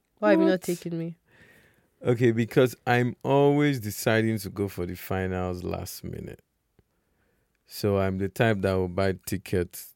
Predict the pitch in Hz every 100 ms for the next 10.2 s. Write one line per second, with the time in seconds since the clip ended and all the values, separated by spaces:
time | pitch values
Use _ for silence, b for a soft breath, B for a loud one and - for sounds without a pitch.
0 | - - - - - 90 90 90 - 98
1 | - _ _ _ - - 139 147 117 110
2 | 98 90 87 - _ _ _ _ _ _
3 | - 185 160 175 165 180 226 190 160 185
4 | 95 90 - 95 87 90 - - _ _
5 | _ _ _ 117 123 127 147 143 139 123
6 | 113 - 139 113 107 107 - 120 113 101
7 | 87 - 110 - - 113 117 107 - -
8 | 180 175 151 117 107 120 110 - 107 98
9 | 104 107 120 113 104 104 107 95 98 -
10 | 101 90